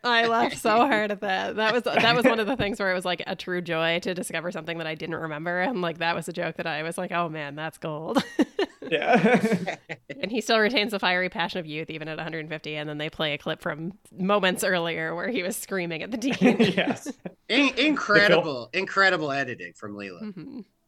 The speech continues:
Speaker 3: The
Speaker 1: That's
Speaker 3: film ends with "to be continued" with a question mark at the
Speaker 1: <laughs>
Speaker 3: end.
Speaker 1: Question mark, yeah.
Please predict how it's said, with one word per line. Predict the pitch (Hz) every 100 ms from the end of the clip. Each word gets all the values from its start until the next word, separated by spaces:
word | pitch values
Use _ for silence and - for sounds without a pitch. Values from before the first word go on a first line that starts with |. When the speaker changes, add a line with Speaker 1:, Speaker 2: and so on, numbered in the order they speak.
| -
Speaker 3:
The | 139 151
Speaker 1:
That's | 151
Speaker 3:
film | 185 143
ends | 117 127 135
with | 120
"to | - 160
be | 147 139
continued" | 135 - 113 113 123
with | 113
a | 120
question | - - - 131
mark | 131 -
at | 196
the | 196
Speaker 1:
<laughs> | 185
Speaker 3:
end. | 185 190
Speaker 1:
Question | 349 254
mark, | 349 339 359 -
yeah. | 320 302 - 208 - -